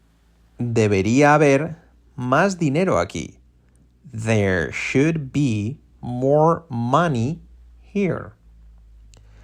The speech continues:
There should be more money here. What were you going to say?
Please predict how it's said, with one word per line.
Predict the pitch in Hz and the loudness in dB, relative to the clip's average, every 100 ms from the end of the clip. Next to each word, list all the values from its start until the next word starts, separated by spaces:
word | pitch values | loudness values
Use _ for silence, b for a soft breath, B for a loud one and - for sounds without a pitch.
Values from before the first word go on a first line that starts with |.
| b b b b b _ - | b b b b b _ 0
There | 151 151 | 2 2
should | - 262 180 | 2 0 2
be | 131 | 0
more | 107 127 147 | 2 4 4
money | 117 139 143 101 | 4 2 0 -2
here. | 95 82 - _ _ _ _ _ _ _ _ _ _ _ _ _ _ _ _ _ _ _ _ _ _ _ - - _ _ _ _ _ _ _ _ _ _ _ _ _ _ _ _ | -2 -4 -10 _ _ _ _ _ _ _ _ _ _ _ _ _ _ _ _ _ _ _ _ _ _ _ -20 -20 _ _ _ _ _ _ _ _ _ _ _ _ _ _ _ _
What | 131 170 202 | 2 4 6
were | 202 | 4
you | 180 | 0
going | 185 214 143 | 2 2 2
to | 104 | -2
say? | - 80 58 50 | -4 -6 -6 -10